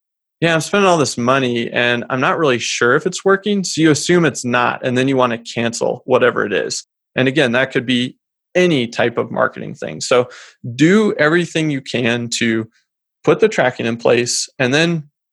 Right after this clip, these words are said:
think through the actual campaign and the strategy behind it versus just, "I'm gonna do this tactic." You know, "Oh,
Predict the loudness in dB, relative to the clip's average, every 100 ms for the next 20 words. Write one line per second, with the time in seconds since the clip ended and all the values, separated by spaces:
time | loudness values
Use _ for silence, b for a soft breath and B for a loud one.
0 | _ -4 -2 -2 0 2 2 0 -2 -2
1 | -2 -2 -2 -4 -4 -2 -2 -4 -6 -4
2 | -2 0 0 -2 -4 -2 -2 0 0 0
3 | 0 0 0 0 -4 _ _ -2 0 0
4 | 0 -2 -2 -6 -12 -12 -8 -8 -10 -14
5 | -8 -4 2 2 2